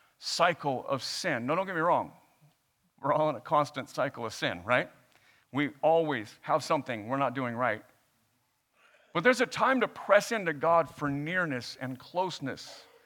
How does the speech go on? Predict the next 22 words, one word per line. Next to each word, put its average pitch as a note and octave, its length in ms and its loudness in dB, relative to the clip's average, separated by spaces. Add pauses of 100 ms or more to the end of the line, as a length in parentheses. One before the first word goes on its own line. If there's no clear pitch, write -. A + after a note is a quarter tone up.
(440)
and C3 220 -2
worship D#3+ 520 -2 (1040)
and C#3+ 160 -6
intimacy. D#3 680 -4 (1300)
And D3 120 -2
they G#3 100 0
offset G3+ 480 6
some F#3 160 -2
of E3+ 60 -4
the D#3 80 0
times E3+ 460 -2
where C#3+ 100 -2
you're D#3 140 -4
doing E3 260 -4
hard E3 420 -2
work D3 340 0
inside C#3+ 540 -4
your C3+ 100 -6
heart - 480 -6 (680)
of C#3 160 -4
repenting D3+ 720 -4
of C#3 240 0